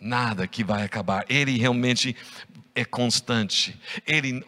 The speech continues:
deixa eu falar para vocês, você que tá realmente nesses tempos sofrendo, dúvidas, desespero,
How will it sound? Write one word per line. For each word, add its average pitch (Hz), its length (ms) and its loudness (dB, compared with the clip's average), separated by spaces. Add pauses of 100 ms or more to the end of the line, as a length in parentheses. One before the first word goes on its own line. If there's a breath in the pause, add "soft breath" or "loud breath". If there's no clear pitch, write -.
deixa 135 180 2
eu - 40 -6
falar 127 160 0
para 123 80 -2
vocês, 110 440 0
você 113 380 -2
que 123 140 -6
tá 120 180 0
realmente 120 400 -4
nesses 127 320 0
tempos 113 320 -4
sofrendo, 110 680 -4 (720 loud breath)
dúvidas, 113 1080 2 (580 loud breath)
desespero, 127 1040 4